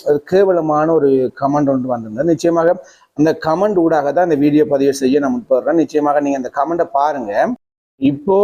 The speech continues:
இளஞ்செழியன் ஐயாவுடைய பேரை விட்டு பிழைக்க பார்க்கிறாயா? அவருடைய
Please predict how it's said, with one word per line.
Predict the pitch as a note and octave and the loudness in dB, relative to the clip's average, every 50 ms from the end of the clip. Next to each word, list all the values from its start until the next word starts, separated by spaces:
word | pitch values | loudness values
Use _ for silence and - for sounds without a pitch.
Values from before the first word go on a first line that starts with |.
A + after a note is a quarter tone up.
| G#3 G3 | 2 2
இளஞ்செழியன் | D#3 D#3 F3 F#3+ F#3+ F#3 E3+ F#3 F3 F3+ F3+ F3+ F3 | 2 2 0 0 0 0 0 2 2 2 2 2 2
ஐயாவுடைய | D#3 D#3 D#3 D#3+ E3 D#3 D#3 D#3 D3+ D#3 D#3 D#3+ D#3 | 0 0 2 2 2 2 2 0 0 2 2 2 2
பேரை | D#3+ D3+ D3+ D#3 D#3 E3 E3 D3 | 2 2 2 4 4 4 2 2
விட்டு | D3 C#3+ - - E3 E3 | 0 -4 -4 -2 -2 -2
பிழைக்க | E3 - D3 C#3+ D3 D3+ D3 - - E3 D#3+ - | -2 -2 0 0 0 0 -2 -2 -2 -2 -2 0
பார்க்கிறாயா? | - C#3+ C3+ C3 B2 - C3 C3 C3 A#2+ A#2 A2+ A#2 B2 C#3 D#3 - | 0 0 0 0 -2 -4 -2 -2 0 0 0 0 0 2 2 2 2
அவருடைய | - - C#3 D3+ D#3 D#3+ D#3 D#3+ | 0 0 0 0 0 2 2 2